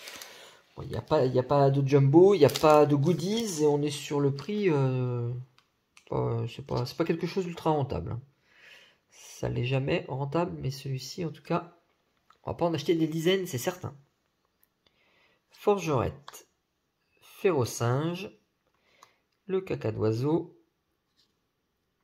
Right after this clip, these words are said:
la méga canne à pêche, voilà, qui permet de choper des boules. Hmm, c'est bien. Non, avec les boules, on chope des Pokémon. C'est peut-être plutôt ça. Balbalaise.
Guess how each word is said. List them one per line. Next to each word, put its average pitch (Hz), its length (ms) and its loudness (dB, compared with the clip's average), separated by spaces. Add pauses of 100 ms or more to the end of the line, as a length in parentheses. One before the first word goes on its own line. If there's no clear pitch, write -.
(240)
la 156 220 2
méga 139 300 2
canne 113 220 0
à 104 60 0
pêche, - 760 -4 (1300)
voilà, - 380 -14
qui - 100 -16
permet 113 220 -2
de - 60 -14
choper 117 280 -6
des 107 120 -2
boules. 113 400 -4 (320)
Hmm, - 140 -10 (160)
c'est 117 80 -10
bien. 127 180 -6 (1400)
Non, - 160 -12
avec 135 260 -4
les 113 60 -4
boules, 127 240 -4
on 113 40 -2
chope 107 180 -6
des 107 100 -2
Pokémon. 101 420 -8
C'est - 220 -20
peut-être - 240 -8
plutôt - 220 -12
ça. - 160 -16 (1080)
Balbalaise. 147 1200 6